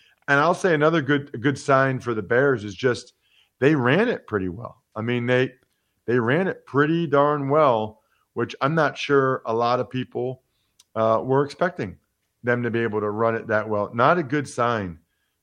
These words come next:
for the Detroit Lions. And not a good sign, by the way, that some of you don't have wireless earbuds from Raycon. Now, Bri, I know you love yours.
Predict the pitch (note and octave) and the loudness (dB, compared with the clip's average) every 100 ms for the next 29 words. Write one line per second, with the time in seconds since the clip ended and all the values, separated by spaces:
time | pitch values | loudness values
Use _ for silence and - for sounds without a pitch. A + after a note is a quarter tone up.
0 | _ B2 A#2+ A#2 A2+ A2 G#2+ G#2 - A2+ | _ -2 0 2 0 -2 -6 -6 -2 0
1 | F#2+ G#2+ G#2+ G2+ F#2 A#2 D#3+ G#3 G3+ C3+ | 0 0 0 -2 -4 0 2 2 0 0
2 | D#3+ D#3 C#3+ B2+ A#2+ A#2+ A2+ G#2 _ _ | 0 2 0 0 2 2 2 -4 _ _
3 | _ _ B2+ C3 - D#3+ F3 D#3 E3 D3+ | _ _ 4 4 2 -4 -2 -4 -4 -4
4 | B2+ C3+ - C3 C3+ A2 A2 B2 C3 A#2+ | 0 0 0 -4 -4 -2 0 2 2 -2
5 | A2+ G#2+ B2+ B2+ G#2 F#2 F2 - G2 G#2+ | -8 -4 -4 -2 -2 -4 -8 -12 -4 -2
6 | B2+ C3+ F#2+ F2+ - _ _ _ _ _ | -2 -4 -10 -10 -18 _ _ _ _ _
7 | B2+ B2+ C3+ D3 C3 - - - C3+ F#3+ | 2 4 6 6 6 2 -6 0 2 2
8 | F#3+ F#3 F3 D3 E3 E3 D#3+ D3 B2 A#2+ | 2 2 2 0 -2 0 0 0 0 0
9 | A2+ A2 G#2+ | 2 0 -4